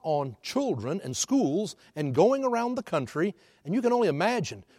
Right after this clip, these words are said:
when he showed up in a school, man, here was a hero who arrived. The kids would flock. And he had a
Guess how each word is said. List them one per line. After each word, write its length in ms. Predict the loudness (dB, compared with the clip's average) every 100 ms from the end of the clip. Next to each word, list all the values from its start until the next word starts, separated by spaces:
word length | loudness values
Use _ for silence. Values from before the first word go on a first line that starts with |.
| _
when 140 | -2
he 300 | 0 0 0
showed 300 | 0 2 4
up 120 | 4 2
in 80 |
a 60 | 0
school, 500 | 0 0 4 4 2 _ _ _ _
man, 280 | -2 -2 0
here 200 | -2 0
was 160 | 0
a 120 | 2 4
hero 440 | 4 4 2 2
who 60 | 4
arrived. 560 | 6 6 4 0 -8 -20 _ -6
The 120 | -6
kids 520 | -6 -4 0 2 2
would 160 | 0 0
flock. 480 | 2 4 4 0 -10 _ _ _ _ _ _ _ _ _ _ _ _
And 120 | -6
he 80 | -4
had 180 | 0 2
a 200 | 2